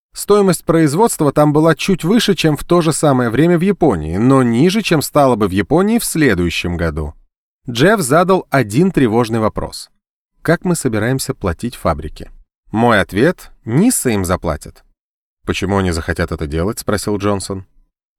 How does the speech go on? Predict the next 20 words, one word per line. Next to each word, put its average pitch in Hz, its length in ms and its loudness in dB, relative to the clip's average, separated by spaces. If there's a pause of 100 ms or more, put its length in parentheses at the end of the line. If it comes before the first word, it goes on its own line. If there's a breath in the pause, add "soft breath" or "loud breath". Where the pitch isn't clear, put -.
(140)
«Мы 156 300 2
им 175 100 2
об 135 140 0
этом 143 400 -2
не 123 180 -4
скажем», — 101 540 -4 (120)
ответил 87 440 -8
я. 76 240 -8 (1200)
Ох. 78 120 -10 (1900 loud breath)
С - 140 -14
тех 156 180 0
пор 208 240 2
иногда 135 320 2
в - 60 -8
конце 110 260 -2
месяца 165 480 0
мы 147 300 2
играли 123 500 2
в - 80 -8
поплавок. 90 580 -2